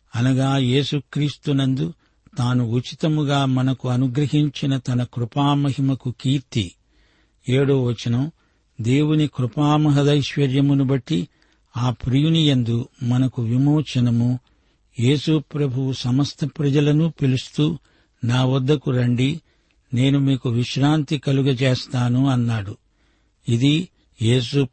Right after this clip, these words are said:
ప్రభువుతో మనకు కలిగిన ప్రేమ సంబంధం. షూలమ్మితి తన హృదయాన్ని తన ప్రియునికి ఇచ్చివేసింది. ఆమె అన్నది, "నా ప్రియుడు నావాడు, నేను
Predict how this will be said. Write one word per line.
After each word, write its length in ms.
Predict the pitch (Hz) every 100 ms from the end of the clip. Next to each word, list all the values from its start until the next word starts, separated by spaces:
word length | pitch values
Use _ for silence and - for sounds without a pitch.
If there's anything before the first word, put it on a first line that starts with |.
| -
ప్రభువుతో 640 | 135 120 123 123 135 131
మనకు 380 | 120 123 123 117
కలిగిన 480 | - 123 123 123 123
ప్రేమ 460 | - 117 127 131
సంబంధం. 680 | 127 120 117 110 110 92 95 - _ _ _ _ _ _ _
షూలమ్మితి 800 | - 127 151 156 156 139 131 131
తన 240 | 135 123 123
హృదయాన్ని 760 | 110 113 139 139 139 135 151
తన 240 | 135 127 123
ప్రియునికి 640 | - 131 147 151 139 131
ఇచ్చివేసింది. 840 | 127 - 131 131 123 123 113 95 - _ _ _ _ _ -
ఆమె 280 | 107 127 120
అన్నది, 560 | 120 127 123 143 - -
"నా 220 | 113 120
ప్రియుడు 600 | 123 - 123 135 143 156 175 _ _ -
నావాడు, 800 | 110 117 123 127 123 117 120 160 - _ _ _ _
నేను 340 | 117 135 139